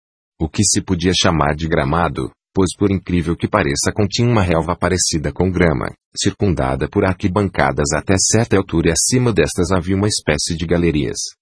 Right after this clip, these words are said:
nas quais nos encontrávamos. Não posso dar uma ideia exata para quantas pessoas havia acomodações, pois nunca me foi dado ver um número tão grande de pessoas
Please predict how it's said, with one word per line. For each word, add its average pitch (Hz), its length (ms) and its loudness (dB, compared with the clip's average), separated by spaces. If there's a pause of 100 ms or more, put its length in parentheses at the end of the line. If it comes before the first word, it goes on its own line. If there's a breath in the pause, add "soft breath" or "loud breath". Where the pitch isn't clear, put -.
(160)
nas 117 180 0
quais 87 320 0
nos 90 160 0
encontrávamos. 76 760 -2 (640)
Não 123 200 4
posso 92 420 0
dar 87 140 4
uma 107 160 2
ideia 85 280 2
exata 80 440 0
para 71 200 0
quantas 135 440 0
pessoas 78 480 -2
havia 78 260 0
acomodações, 85 760 0 (380)
pois 113 240 2
nunca 135 280 4
me 120 140 4
foi 87 200 0
dado 80 280 2
ver 82 220 0
um 104 120 2
número 80 320 2
tão 107 220 0
grande 107 340 2
de 87 120 0
pessoas 87 460 0